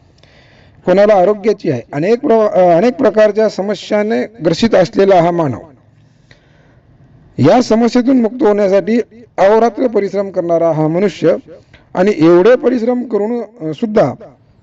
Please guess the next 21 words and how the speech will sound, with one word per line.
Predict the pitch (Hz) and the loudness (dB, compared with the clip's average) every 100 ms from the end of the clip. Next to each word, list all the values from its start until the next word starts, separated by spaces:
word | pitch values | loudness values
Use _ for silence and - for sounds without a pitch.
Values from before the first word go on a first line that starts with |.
| _ _ _ _ _ - | _ _ _ _ _ -4
समस्या | 180 226 226 226 | 0 2 2 2
काही | 208 220 359 214 262 370 _ _ _ _ - | 2 2 0 -6 -18 _ _ _ _ _ -10
सुटत | - 240 185 | -2 0 0
नाहीत. | 139 76 - - _ _ _ _ _ _ _ _ _ - | -2 -6 -12 -20 _ _ _ _ _ _ _ _ _ -2
मुळात | 143 214 254 - - 170 | 2 4 2 -2 -12 -6
मनुष्याचा | 165 214 220 220 233 | -4 -2 -2 0 0
जन्मच | 202 180 220 269 | 0 0 0 0
या | 208 220 226 220 226 233 _ _ - | 2 2 2 -4 -14 -20 _ _ -20
सुख | - 233 247 | -6 -4 -2
आणि | 208 220 | -2 -2
दुःखाच्या | 180 170 - 196 202 220 | -2 -2 0 0 2 0
अर्जकत्वामुळेच | - 165 190 196 190 233 208 226 | 2 0 0 -2 -2 -2 0 -2
झाला | 156 135 98 | -2 -4 -6
आहे. | 85 69 - - _ _ _ _ - _ _ - 170 | -10 -12 -14 -20 _ _ _ _ -20 _ _ -2 2
या | 214 | 2
सर्व, | - 220 233 208 226 226 220 - 165 | 2 4 4 4 0 -4 -12 -16 -8
अ, | 151 151 143 139 | -4 -4 -4 -8
सुखदुःखाला | 160 214 208 - 208 226 247 214 - - _ _ - | -8 -4 -4 0 2 2 2 -2 -10 -20 _ _ -6
सामोरं | - 185 233 240 | -2 0 2 2
जात | 220 180 - | 4 2 0
असताना | 127 - 131 135 185 | -4 -6 -8 -4 -4